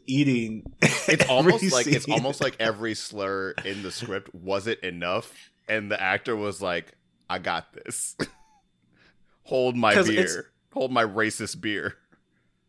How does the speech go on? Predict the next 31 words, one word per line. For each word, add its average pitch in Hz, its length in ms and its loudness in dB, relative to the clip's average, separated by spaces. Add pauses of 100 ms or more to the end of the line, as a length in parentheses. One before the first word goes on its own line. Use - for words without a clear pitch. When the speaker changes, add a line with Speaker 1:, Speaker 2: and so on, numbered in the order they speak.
Speaker 1:
It 185 160 2
seems 254 360 2
beyond 135 500 4
method, 117 440 -2
right? 101 460 -4
Like, 104 400 -4 (500)
he's 170 320 0
just, - 340 0
like, 117 360 0 (600)
so 151 720 2 (1160)
be-, - 140 -6 (140)
Speaker 2:
He's - 280 -6
into 262 260 0
Speaker 1:
think - 180 4
Speaker 2:
it. 220 60 6
Speaker 1:
of 175 80 2
Speaker 2:
He's - 80 -4
Speaker 1:
any 170 260 4
Speaker 2:
into 90 340 -2
it. - 220 -12 (340)
Speaker 1:
Yeah, 151 540 0
think 254 200 2
of - 200 4
any 165 220 4 (100)
eighties 135 560 2 (100)
villain 123 540 0
from, 113 260 2
like, 98 260 2
a 101 140 -2
high 107 200 -2
school 104 800 -4